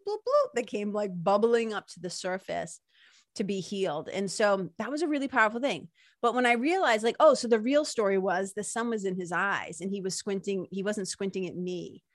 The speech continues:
Uh, and I had made it all about me, right? Like, 'cause that's what the fucking ego loves to do.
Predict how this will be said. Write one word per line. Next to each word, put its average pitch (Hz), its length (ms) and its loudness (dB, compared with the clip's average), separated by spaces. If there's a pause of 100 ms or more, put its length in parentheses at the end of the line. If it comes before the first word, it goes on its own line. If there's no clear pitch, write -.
(380)
Uh, 190 160 0
and 202 100 0
I 202 60 0
had 196 160 2
made 202 200 4
it 190 100 2
all 185 160 4
about 180 320 0
me, 185 180 -2
right? 165 140 -4
Like, 180 100 -6
'cause 180 80 -6
that's 165 240 -8
what 170 80 -12
the - 80 -18
fucking 170 380 -10
ego 175 320 -4
loves 165 460 -4
to 170 60 -6
do. 156 400 -6